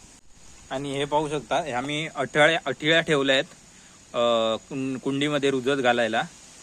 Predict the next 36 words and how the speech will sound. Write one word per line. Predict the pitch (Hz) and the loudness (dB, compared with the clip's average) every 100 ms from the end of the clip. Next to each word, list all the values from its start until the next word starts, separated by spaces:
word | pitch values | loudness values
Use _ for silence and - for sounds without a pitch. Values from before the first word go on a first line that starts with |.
| - - - - - | -20 -20 -20 -20 -20
हा | - 117 123 | -12 -2 0
जो, | 147 175 | 2 0
हे | 139 139 | 0 0
ज्या, | 156 175 | 2 0
ज्या | 170 139 170 | 0 4 4
फणसाच्या | 170 156 165 165 165 | 4 0 0 2 2
अठळ्या | 143 147 156 | 4 4 4
आहेत, | 131 151 - - - - - - - - | 2 -2 -12 -20 -20 -20 -20 -20 -20 -6
अ, | 131 131 127 127 - | -2 2 2 0 -2
तो | 170 | -2
फणस | 160 160 170 | 0 0 0
मला | 165 156 170 | -2 0 2
लय | 160 156 | 4 6
आवडतो. | 160 139 123 104 156 165 - | 6 4 0 -4 -8 -10 -8
बरका | 131 135 - 139 | -4 -2 2 0
फणस | 151 143 127 | 0 -4 -4
आहे | 117 | -4
तो, | 117 92 | -6 -8
रसाळ | - 127 - 143 | -6 -4 2 2
फणस, | 127 117 147 - - - - - - | 2 -6 -6 -8 -16 -20 -20 -20 -10
पण | 139 | -4
त्याचे | 143 165 | -2 -2
गरे | 135 139 170 | 2 4 2
एकदम | 147 147 180 | 2 0 -2
छोटे | 170 - 139 151 190 | -2 -4 -2 2 2
व | 202 196 | 2 0
प्रचंड | 170 165 139 185 196 202 | -2 -6 -2 0 2 0
गोड | 147 - 180 | 2 4 4
असतात. | 143 - 127 165 - - - - - - | 2 0 -2 -2 -10 -20 -20 -20 -14 -8
त्याच्यामुळे | 117 156 165 143 | -4 -4 0 0
हे | 147 | 4
झाड | 151 156 | 4 4
मला | 156 160 | 2 2
लावायचं | 147 135 151 160 | 2 4 2 2
होतं | 156 131 | -2 -2
फणसाचं, | 120 123 117 113 135 | -4 -4 -4 -6 -6